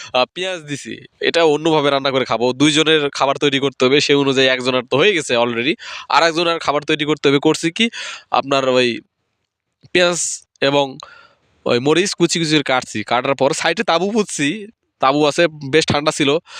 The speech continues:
আহ, জায়গার পরিবেশ খুব ঠান্ডা ছিল, নদীর পাশে তো খুব ঠান্ডা ছিল। আর আমার কাছে ছিল একটা ছোট একটা মেশিন, এটার দাম খুবই বেশি। আর আমার কাছে যেটা ছিল, আমার কাছে আর থলি একটা আছে, মশলার থলি। আমার কাছে দামি দামি মশলা আছে, যখন রেসিপি তৈরি করে কোনো অ্যাডভেঞ্চারে যখন যাই,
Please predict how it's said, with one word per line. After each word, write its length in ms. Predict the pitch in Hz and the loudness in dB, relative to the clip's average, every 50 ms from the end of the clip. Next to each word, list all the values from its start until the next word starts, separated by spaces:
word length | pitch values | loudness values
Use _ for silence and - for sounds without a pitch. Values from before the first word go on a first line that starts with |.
| - - - - _ - | -16 -16 -16 -18 _ -4
আহ, 120 | - 123 120 | -2 0 0
জায়গার 340 | 120 127 127 135 147 160 | 2 2 0 2 0 0
পরিবেশ 360 | 151 156 147 156 156 170 - - | 2 2 4 4 4 2 2 0
খুব 120 | - 170 - | -2 -4 -4
ঠান্ডা 280 | - - 131 135 151 | -2 -4 -2 -2 -2
ছিল, 220 | 143 - 139 123 113 | -2 -2 -4 -6 -4
নদীর 260 | 107 123 131 147 147 | -4 -4 -4 -2 -2
পাশে 220 | - 147 - 156 | -2 -2 -2 -2
তো 120 | 143 180 165 | -2 -2 -2
খুব 140 | - 160 - | -4 -4 -4
ঠান্ডা 220 | - 139 131 143 143 | -2 -2 -2 -2 -4
ছিল। 220 | - 135 135 143 | -2 0 0 2
আর 120 | 147 135 131 | 4 4 4
আমার 160 | 131 139 139 | 2 0 -2
কাছে 160 | 147 147 139 | -4 -4 -4
ছিল 240 | - - 139 135 139 | -2 -2 0 0 0
একটা 220 | 135 - - 135 | -2 -2 -4 -4
ছোট 220 | 127 - 135 123 131 | -4 -4 -4 -4 -2
একটা 140 | 123 127 | -2 -2
মেশিন, 340 | 117 123 127 - - 110 104 | -4 -4 -6 -6 -6 -6 -8
এটার 280 | 107 107 120 120 117 110 | -8 -8 -8 -8 -4 -2
দাম 280 | 120 123 139 156 160 - _ _ _ _ - | 0 0 0 -2 -8 -20 _ _ _ _ -2
খুবই 260 | - 143 151 190 185 | 2 4 4 4 4
বেশি। 340 | 143 131 117 - 107 101 - _ - - - - - - - - - _ - | 4 2 0 -2 -8 -14 -16 _ -20 -20 -20 -18 -18 -18 -20 -20 -12 _ -2
আর 300 | 110 113 117 120 127 135 | 0 2 2 2 2 2
আমার 140 | 139 147 | 0 -2
কাছে 180 | 160 156 151 139 | -4 -4 -2 0
যেটা 160 | 147 151 160 | 0 0 0
ছিল, 320 | - - 185 165 143 147 175 - _ _ - | 0 0 0 2 2 2 0 -2 _ _ -2
আমার 140 | 123 131 135 | 0 0 0
কাছে 160 | 139 - 139 | 0 0 -2
আর 40 | 127 - | -2 0
থলি 240 | - 151 156 160 156 | 0 0 2 2 2
একটা 380 | 143 143 139 - - 139 127 | 2 0 -2 -2 -2 0 0
আছে, 200 | 123 - - 156 | 0 0 -2 -2
মশলার 420 | 147 135 131 131 - 160 151 147 135 | -2 -2 -2 -2 -2 0 0 -2 -2
থলি। 300 | - 135 117 104 101 101 | -2 -2 -2 -2 -2 -4
আমার 180 | 107 113 120 | -4 -4 -4
কাছে 160 | 135 135 131 120 | -4 -2 -2 0
দামি 220 | 120 123 131 135 | 0 0 0 0
দামি 160 | 131 135 127 | 0 0 -2
মশলা 360 | 123 123 123 - 135 131 123 | -2 -2 -4 -4 -2 -2 -2
আছে, 160 | 120 120 127 123 | -2 -2 -2 -4
যখন 220 | 123 123 127 117 | -6 -6 -6 -6
রেসিপি 300 | 113 127 - - 135 131 | -6 -6 -6 -6 -8 -6
তৈরি 240 | 127 131 131 131 131 | -2 -2 0 0 0
করে 100 | 131 127 | 0 -2
কোনো 160 | 127 123 123 | -2 -2 -2
অ্যাডভেঞ্চারে 460 | 123 117 110 123 135 123 135 123 127 | -2 -2 0 -2 -2 0 0 -2 0
যখন 220 | 120 123 123 120 110 | 0 -2 -2 -2 -2
যাই, 180 | 117 120 147 | -2 -2 -2